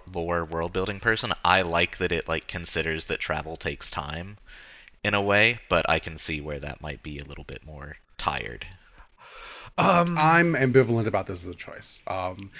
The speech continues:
Speaker 3: other than this season extremely feels like a bunch of light novels being adapted because arcs will just straight up end in the next episode. You're like, "We're just in a new status quo and two years have passed," 'cause it's a new novel now, and it feels,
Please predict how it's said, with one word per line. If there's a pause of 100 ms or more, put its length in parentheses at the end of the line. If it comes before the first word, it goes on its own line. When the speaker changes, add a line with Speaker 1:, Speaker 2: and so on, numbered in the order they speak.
(160)
Speaker 3:
other
than (160)
this
season
extremely
feels
like
a
bunch
of
light
novels
being
adapted
because
arcs
will
just
straight
up
end
in
the
next
episode.
You're
like, (260)
"We're
just
in
a
new
status
quo
and
two
years
have
passed,"
'cause
it's
a
new
novel
now,
and
it (240)
feels,